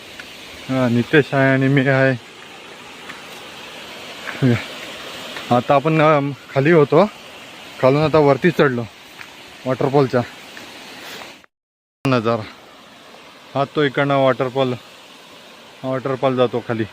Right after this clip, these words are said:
धबधबा. ओके, आता इकडे किती खेकडे सापडतात आपल्याला. आपल्याला थोडेफार खेकडे सापडलेत,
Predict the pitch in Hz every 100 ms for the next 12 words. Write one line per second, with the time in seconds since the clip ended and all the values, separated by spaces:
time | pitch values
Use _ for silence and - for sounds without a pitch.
0 | - 110 107 123 110 - - - - -
1 | - - - - - - - 135 160 147
2 | 135 139 135 131 131 127 120 120 120 123
3 | 117 113 120 123 - - - - - -
4 | - - 131 143 131 143 135 143 147 135
5 | 135 131 127 143 147